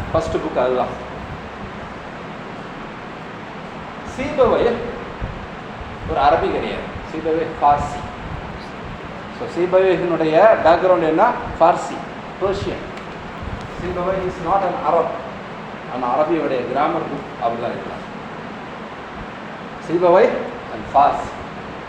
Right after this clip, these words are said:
சில பேர் சீபவை வந்து அந்த வேர்டை எழுதும்போது சீபூயா அப்படின்லாம் எழுதி வச்சிருப்பாங்க. அது ஆக்சுவல் ப்ரொனன்சியேஷன் சீபவை. சீபவை.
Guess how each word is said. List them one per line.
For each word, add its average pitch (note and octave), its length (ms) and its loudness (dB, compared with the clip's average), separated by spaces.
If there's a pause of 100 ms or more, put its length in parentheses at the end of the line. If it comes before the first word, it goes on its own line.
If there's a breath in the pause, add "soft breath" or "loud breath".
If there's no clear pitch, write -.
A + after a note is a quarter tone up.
(600)
சில D#3+ 160 4
பேர் E3+ 180 0
சீபவை F3+ 340 0 (340)
வந்து C#3+ 160 0 (100)
அந்த - 120 0 (100)
வேர்டை D#3 220 4
எழுதும்போது C#3+ 340 0
சீபூயா D3+ 500 2 (160)
அப்படின்லாம் C3 320 0
எழுதி B2 160 0
வச்சிருப்பாங்க. A2+ 440 -4 (540)
அது A#2+ 100 0 (100)
ஆக்சுவல் D#3 320 4
ப்ரொனன்சியேஷன் D#3 640 0
சீபவை. C3 420 2 (1500)
சீபவை. A2 360 -6